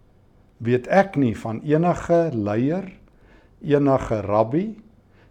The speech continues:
enige denker van daardie tyd wat ooit die beeld gebruik het, dat as jy hulle wil volg of hulle leringe wil volg, moet jy 'n kruis dra nie. Dis 'n skokker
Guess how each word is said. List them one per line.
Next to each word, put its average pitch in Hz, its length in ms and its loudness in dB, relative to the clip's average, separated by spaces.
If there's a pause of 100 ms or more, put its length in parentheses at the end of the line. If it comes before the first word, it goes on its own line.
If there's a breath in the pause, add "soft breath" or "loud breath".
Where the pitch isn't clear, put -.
enige 127 680 2 (100)
denker 151 540 0 (160)
van 127 140 0
daardie 131 400 2
tyd 185 260 -4
wat - 160 -6
ooit 143 220 0
die 117 120 -4
beeld 110 300 -2
gebruik 104 420 -8
het, - 240 -16 (560 soft breath)
dat 117 400 -6
as 110 180 -8
jy 117 180 -4
hulle 131 300 2
wil 127 140 0
volg - 500 -4
of - 140 -12
hulle 110 180 -8
leringe 151 580 0
wil 110 140 -2
volg, 95 420 -12 (300 loud breath)
moet 131 200 -4
jy 113 180 0
'n - 80 -12
kruis 110 360 -4
dra 85 300 -10
nie. - 140 -20 (580 soft breath)
Dis 196 240 2
'n 196 80 2
skokker - 800 0